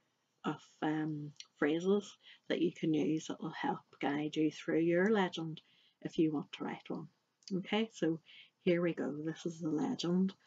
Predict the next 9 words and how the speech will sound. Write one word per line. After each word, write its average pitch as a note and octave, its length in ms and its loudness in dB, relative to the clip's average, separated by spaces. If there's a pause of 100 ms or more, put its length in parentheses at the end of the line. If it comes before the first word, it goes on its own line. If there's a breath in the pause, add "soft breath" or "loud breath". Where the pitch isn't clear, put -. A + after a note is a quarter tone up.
(340 soft breath)
of E3 100 -2 (220)
the E3+ 100 2
mist - 640 -2
imps. - 760 -10 (1800 soft breath)
Long A3+ 340 8
ago, E3 460 2 (400)
before E3+ 340 4
time E3 460 2
itself, - 420 -4